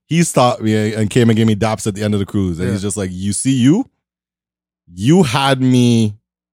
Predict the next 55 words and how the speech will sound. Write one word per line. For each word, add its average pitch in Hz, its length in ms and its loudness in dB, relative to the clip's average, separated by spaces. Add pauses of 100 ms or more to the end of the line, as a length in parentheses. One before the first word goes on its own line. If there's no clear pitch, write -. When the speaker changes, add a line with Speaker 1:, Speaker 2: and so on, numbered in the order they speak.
(400)
Speaker 1:
partying 135 800 0 (680)
like 117 200 -2
I 139 80 2
haven't 127 360 2
partied 120 400 2
in 104 120 -2
a 95 120 -2
while. 104 600 0
Speaker 2:
Right. 110 260 -10
Speaker 1:
And 110 160 -2
the 107 60 0
Speaker 2:
Right. 110 80 2
Speaker 1:
music 156 440 4
that 147 120 2
you 147 100 4
were 147 80 4
playing 156 440 2
just 131 160 -4
had 131 280 -4
me 131 200 -2
in 117 120 -2
a 110 80 0
different 110 800 -4 (120)
Speaker 2:
Right. 120 300 -10 (220)
Speaker 1:
zone 113 440 2
to, 120 100 -2
like, 110 380 -2
I'm 123 320 0
exhausted 107 600 -4
now 92 180 -6
because 95 260 -4
of 104 60 0
how 104 100 0
you 98 160 -2
played. 90 300 -4
Speaker 2:
Right. 113 220 -10 (200)
Speaker 1:
And 101 80 -8
I 104 80 -2
just 110 160 -2
wanna 113 200 2
thank 113 280 -2
you 104 80 -2
for 98 140 -8
that." 80 180 -8 (580)
And 104 320 -6
these 135 220 -2
are 120 140 0
ran-, 120 340 -4
I 113 120 -4
don't 117 240 -6
know 117 180 -4
these 107 180 -6
Speaker 2:
Right, 123 220 -6
Speaker 1:
people. 82 140 -16
Speaker 2:
right. 107 240 -14